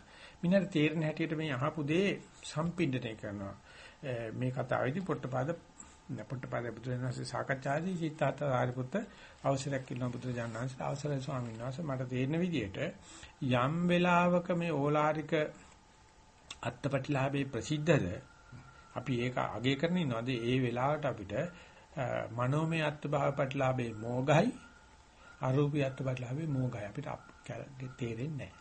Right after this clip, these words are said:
අදාළ නැහැ. අපි ඉන්නේ මේකම කාගෙන. කරවිලි ඉන්න පණුවට කරවිලි තිත්ත රස තේරෙන්නේ නැහැ. ඒ නිසා අපි ඕලාරික අත්පටිලාභය, අ, යම් තමයක ප්‍රසිද්ධද,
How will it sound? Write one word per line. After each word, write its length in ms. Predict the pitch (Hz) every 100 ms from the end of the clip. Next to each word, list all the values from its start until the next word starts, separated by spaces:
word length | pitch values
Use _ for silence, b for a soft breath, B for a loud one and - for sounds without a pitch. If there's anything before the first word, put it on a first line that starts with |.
| -
අදාළ 360 | 120 110 110 143
නැහැ. 260 | 117 87 120
අපි 200 | 123 135
ඉන්නේ 240 | 117 147
මේකම 560 | 165 139 135 131 131 170
කාගෙන. 400 | 160 113 95 90 95
කරවිලි 380 | - 123 123 120
ඉන්න 140 | 117
පණුවට 400 | 113 113 110 107 214 - B B B
කරවිලි 420 | - 135 127 123
තිත්ත 220 | 127 127
රස 260 | 123 123 139
තේරෙන්නේ 480 | 143 123 117 120 175
නැහැ. 220 | 190 127 - - B B
ඒ 140 | - 143
නිසා 240 | 143 165
අපි 220 | 147 165
ඕලාරික 600 | 135 120 127 147 151 165
අත්පටිලාභය, 880 | 160 - 160 156 151 151 147 143 143 139
අ, 840 | 127 - - - - - - 127 120 107 - - 131
යම් 180 | 117 147
තමයක 440 | 160 165 165 160 147
ප්‍රසිද්ධද, 580 | 160 156 196 175 131